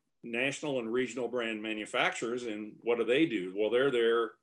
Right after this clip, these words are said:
to call on headquarters to get maximum ex-, exposure for the branded products.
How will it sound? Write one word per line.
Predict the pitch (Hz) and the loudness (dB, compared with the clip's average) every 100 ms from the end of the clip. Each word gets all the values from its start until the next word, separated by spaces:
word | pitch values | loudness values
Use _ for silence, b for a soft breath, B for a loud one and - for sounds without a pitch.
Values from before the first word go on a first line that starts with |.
| - | -20
to | - | -10
call | - 120 117 113 | -2 2 2 0
on | |
headquarters | 104 143 - 117 107 110 110 - | -2 -4 -2 0 0 0 -2 -2
to | 113 107 | 0 2
get | 98 113 113 | 4 2 2
maximum | 113 117 - 120 | -4 -4 -6 -10
ex-, | 104 - - | -10 -14 -12
exposure | 117 113 131 143 160 110 123 | -12 -2 4 4 4 2 -2
for | 120 117 110 | 0 2 2
the | 107 110 107 | 2 0 0
branded | 107 110 117 127 | 0 0 -2 -2
products. | 143 190 - - - | 0 0 -2 -6 -20